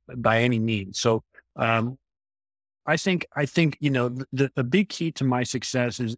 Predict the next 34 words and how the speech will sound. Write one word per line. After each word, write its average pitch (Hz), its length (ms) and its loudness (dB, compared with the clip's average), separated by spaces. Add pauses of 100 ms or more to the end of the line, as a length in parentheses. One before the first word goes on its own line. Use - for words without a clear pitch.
is 110 200 2
just 117 340 0
not, 127 440 2 (500)
uh, 117 280 0 (800)
considering 139 960 4
any 135 180 4
of 127 80 2
the 120 80 0
negative 110 440 2
energy 107 360 0
that 101 140 -6
I 98 80 -6
hear. 110 360 -8 (500)
A 127 60 -4
lot 139 180 6
of 165 80 0
times, 160 380 -2
and, 147 180 -2
and 147 240 2 (560)
especially 208 220 2
when 151 80 2
I 123 60 2
first 131 200 0
started 123 180 2
my 113 100 4
recruiting 107 420 0
agency, 101 340 -2
I 113 60 -6
did 170 120 2
a 190 40 4
lot 180 140 6
of 170 60 -2
cold 147 280 -2
calling. 98 300 -6